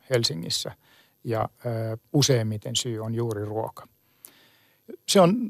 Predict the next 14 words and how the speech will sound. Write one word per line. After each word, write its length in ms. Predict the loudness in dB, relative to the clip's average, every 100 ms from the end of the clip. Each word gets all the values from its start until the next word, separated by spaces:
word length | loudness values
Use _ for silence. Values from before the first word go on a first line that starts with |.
| -4
tavallaan 400 | 0 2 4 4
hyvin 220 | 4 6
yksinkertainen 680 | 6 6 6 6 6 4 6
asia, 320 | 6 6 4
on 80 | 4
se, 140 | 6 4
että, 180 | 2
et, 160 | -4 -6 -10
et, 120 | -10 _ _ -2 6
ö, 160 | 6 6 _ -18 -6
tutkimusten 540 | -2 2 2 4 4 2
mukaan 480 | 2 2 4 6
niin, 340 | 6 6 6 8
ö, 320 | 8 8